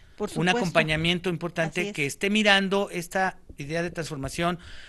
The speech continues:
Speaker 2: No en un sentido de, este, de encontrar defectos en las organizaciones de las escuelas, sino ir viendo qué esfuerzos hacen las escuelas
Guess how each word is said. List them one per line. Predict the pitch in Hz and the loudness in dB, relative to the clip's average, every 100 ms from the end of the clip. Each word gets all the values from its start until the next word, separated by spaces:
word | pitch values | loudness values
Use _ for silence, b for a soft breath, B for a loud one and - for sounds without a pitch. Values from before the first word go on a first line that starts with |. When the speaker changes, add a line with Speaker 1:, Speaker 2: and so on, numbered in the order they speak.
| B B | B B
Speaker 2:
No | 156 | 0
en | 175 | 2
un | 202 | 2
sentido | 196 190 170 196 185 196 | 0 -2 2 2 4 4
de, | 175 151 147 143 131 | 2 2 4 4 0
este, | 131 - 143 | -4 -6 -4
de | 139 | -4
encontrar | 135 147 170 | -2 -2 0
defectos | 170 175 190 - 180 | -2 2 0 0 -6
en | 147 | -6
las | 135 | -6
organizaciones | 135 135 131 156 170 | -6 -6 -6 -6 -4
de | 170 | -4
las | 165 165 | -4 -4
escuelas, | 180 - 180 180 | -6 -4 -2 -2
sino | - 202 226 208 | -2 0 2 2
ir | 202 208 | 0 -2
viendo | 180 196 196 190 180 202 196 B B B B B | -2 -2 0 0 2 0 -2 B B B B B
qué | - 233 | 6 6
esfuerzos | 240 196 190 202 185 | 6 2 0 0 -4
hacen | 190 180 | -2 -2
las | 160 | -4
escuelas | - - 180 185 | -6 -4 0 0